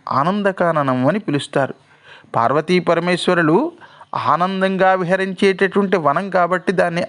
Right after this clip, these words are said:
ఆనందకాననం అన్నారు. అంతేకాదు, ఈ ప్రపంచంలో ఉండేటటువంటి మానవులకు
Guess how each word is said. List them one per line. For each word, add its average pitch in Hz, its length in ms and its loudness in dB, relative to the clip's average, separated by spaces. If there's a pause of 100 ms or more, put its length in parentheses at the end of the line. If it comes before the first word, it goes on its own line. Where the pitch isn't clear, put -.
ఆనందకాననం 143 800 0
అన్నారు. 123 260 0
అంతేకాదు, 139 680 -2 (680)
ఈ 165 220 6
ప్రపంచంలో 196 840 0
ఉండేటటువంటి 180 840 0
మానవులకు 160 880 2